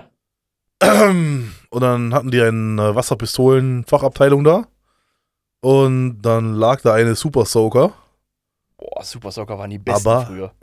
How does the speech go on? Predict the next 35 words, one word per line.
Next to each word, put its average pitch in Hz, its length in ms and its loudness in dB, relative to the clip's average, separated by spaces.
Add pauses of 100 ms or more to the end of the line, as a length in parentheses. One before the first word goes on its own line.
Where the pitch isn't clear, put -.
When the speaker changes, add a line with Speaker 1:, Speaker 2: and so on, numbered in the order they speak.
(120)
Speaker 1:
genau 113 440 2
so, 123 300 -2
wie 110 120 -6
ich 123 120 -10
die 110 120 -8
damals 98 360 -2
hatte, 98 180 -6
meine 95 200 -4
erste 104 240 -4
Super 101 260 -8
Soaker. 104 420 -4 (420)
Speaker 2:
So 110 60 -16
mit 101 100 -12
nach 95 60 -10
hinten 131 200 -12
schießen? 104 320 -8
Speaker 1:
Das - 100 -18
Einzige, 143 640 2
was 127 100 0
die 117 140 -4
daran 117 260 0
geändert 113 320 -2
hatten, 104 240 -2
bei 104 140 0
mir 123 160 0
konntest 139 240 -2
du 113 40 0
den 110 100 -2
Tank 139 260 -2
rausdrehen, 147 560 2
dann 120 140 0
unterm 113 200 0
Wasser 151 260 2
Speaker 2:
Mhm. 156 80 2
Speaker 1:
anhalten. 165 320 0